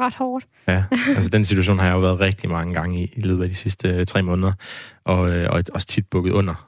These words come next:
Speaker 2: altså, fordi det er simpelthen, jeg har også på en eller anden måde sådan en social side, hvor jeg føler, at jeg ikke kan være bekendt over for folk, når de, øh, tilbyder mig noget, og sige nej til det, så det, det er sådan en lille kompromis-ting, og jeg i hvert fald selv er nået frem til, at, øh, at, øh, at det er simpelthen for hårdt for mig, hvis jeg bare skal give helt afkald på ting.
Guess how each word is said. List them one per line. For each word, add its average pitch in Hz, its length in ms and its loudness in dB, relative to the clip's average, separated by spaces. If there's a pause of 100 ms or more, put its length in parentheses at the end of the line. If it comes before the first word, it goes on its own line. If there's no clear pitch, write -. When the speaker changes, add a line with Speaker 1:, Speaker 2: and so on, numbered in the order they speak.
Speaker 2:
altså, 85 340 -2
fordi 90 300 0
det - 100 -10
er 90 40 -2
simpelthen, 90 380 -2
jeg 95 100 0
har 101 80 2
også 104 220 2
på - 60 0
en - 20 4
eller 98 80 2
anden 95 40 0
måde 95 120 4
sådan 104 100 0
en 92 40 -2
social 117 360 2
side, 95 240 2
hvor 98 100 6
jeg 92 120 2
føler, 98 320 2
at 95 220 -2 (400)
jeg 95 80 4
ikke 98 100 2
kan - 120 0
være 92 100 2
bekendt 107 340 2
over 92 100 2
for 95 120 0
folk, 92 280 2
når 90 100 -2
de, 90 260 -4
øh, 85 200 -2
tilbyder 104 340 2
mig 85 120 -2
noget, 85 120 -2
og 92 60 0
sige 101 120 -2
nej 120 160 4
til 95 180 -2
det, 92 160 -4
så - 140 -4
det, 90 240 -2
det 110 40 0
er 101 40 2
sådan 98 180 0
en 95 60 0
lille 95 180 -4
kompromis-ting, 98 600 -2 (340)
og - 100 -20
jeg 95 60 4
i - 20 6
hvert 87 80 4
fald 92 100 0
selv 101 160 2
er 92 40 0
nået 90 160 0
frem 95 180 0
til, 92 120 -2
at, 87 160 -2
øh, 90 240 0 (320)
at, 90 140 0 (100)
øh, 101 60 0 (140)
at 101 140 -4
det 104 60 4
er 90 40 0
simpelthen 92 160 0
for 92 80 -2 (100)
hårdt 101 120 4
for - 80 -4
mig, 85 120 -2
hvis 90 120 -4
jeg 95 80 -2
bare 92 140 0
skal 98 180 -4
give 90 220 -2
helt 98 160 4
afkald 92 300 -2
på 98 100 -2
ting. 98 260 -2